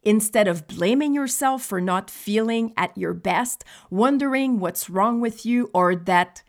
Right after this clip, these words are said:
something's not normal, you can choose to give yourself a break as opposed to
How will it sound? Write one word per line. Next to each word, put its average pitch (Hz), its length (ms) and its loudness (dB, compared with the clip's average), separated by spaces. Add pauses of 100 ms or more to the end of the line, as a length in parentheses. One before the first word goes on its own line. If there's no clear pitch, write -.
something's 214 680 2
not 180 320 2
normal, 202 720 2 (260)
you 208 140 0
can 190 300 -2
choose 269 420 -4
to 349 140 -2
give 202 320 0
yourself 190 600 -4 (100)
a 180 80 -2
break 175 600 -2 (240)
as 196 200 2
opposed 220 560 -4
to 208 280 -2